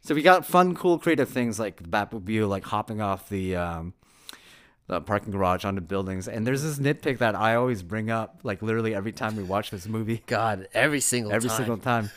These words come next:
Speaker 2: <laughs>
Speaker 1: I have to, 'cause I noticed it in theaters, too.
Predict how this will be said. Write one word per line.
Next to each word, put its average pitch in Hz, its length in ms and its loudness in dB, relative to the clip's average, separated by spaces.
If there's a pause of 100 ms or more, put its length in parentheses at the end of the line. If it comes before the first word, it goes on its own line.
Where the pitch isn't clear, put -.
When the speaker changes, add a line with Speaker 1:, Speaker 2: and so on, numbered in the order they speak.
(120)
Speaker 2:
<laughs> - 220 -6
Speaker 1:
I 120 60 2
have 156 200 6
to, 139 120 2
'cause 156 180 4
I 175 80 8
noticed 208 320 8
it 196 60 2
in 147 100 2
theaters, 123 440 -2
too. 117 340 0